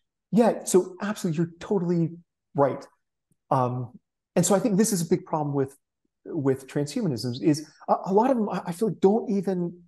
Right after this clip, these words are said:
seriously question the underlying assumptions that go into identifying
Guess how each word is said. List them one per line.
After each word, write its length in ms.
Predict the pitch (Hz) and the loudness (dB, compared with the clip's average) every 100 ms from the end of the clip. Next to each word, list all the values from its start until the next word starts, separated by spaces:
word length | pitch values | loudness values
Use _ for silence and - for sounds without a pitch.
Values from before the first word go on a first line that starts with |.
| _ _ _ - | _ _ _ -8
seriously 720 | - 180 185 - 170 160 160 | -2 0 0 2 4 4 0
question 720 | - - 165 - 160 131 123 123 _ _ _ _ _ _ _ _ _ _ _ _ - | -4 -2 -2 -2 -4 -4 -6 -10 _ _ _ _ _ _ _ _ _ _ _ _ -4
the 460 | 131 147 151 151 151 | 4 8 8 8 6
underlying 540 | 170 190 190 175 165 151 | 2 4 2 2 0 -4
assumptions 520 | 143 147 139 - 123 | -6 -8 -6 -6 -4
that 180 | 143 135 | -4 0
go 200 | 127 127 | 2 2
into 600 | 123 - 127 120 117 - _ _ _ _ _ _ _ - | -2 -6 -6 -4 -6 -8 _ _ _ _ _ _ _ -4
identifying 960 | 143 147 143 147 - 127 123 120 117 | -2 2 2 0 -4 -6 -4 -6 -10